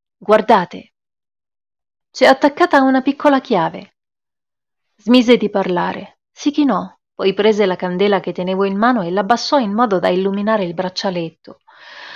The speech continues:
Mi fece cenno di tenere la candela nella stessa posizione mentre estraeva una lente dalla tasca.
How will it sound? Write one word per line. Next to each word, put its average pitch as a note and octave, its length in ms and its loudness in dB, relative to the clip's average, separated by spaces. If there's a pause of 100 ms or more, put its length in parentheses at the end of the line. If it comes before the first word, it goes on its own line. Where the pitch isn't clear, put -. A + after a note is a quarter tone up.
(120)
Mi C#4+ 100 0
fece F4+ 300 2
cenno F4+ 320 2
di A3+ 100 0
tenere B3 380 2
la G3+ 100 0
candela A#3+ 460 0
nella G3 240 -2
stessa A3+ 400 -2
posizione F#3+ 720 -4
mentre G#3 380 -2
estraeva G#3 500 0
una F3 220 -2
lente F#3+ 320 -2
dalla E3+ 240 -2
tasca. F3 520 -8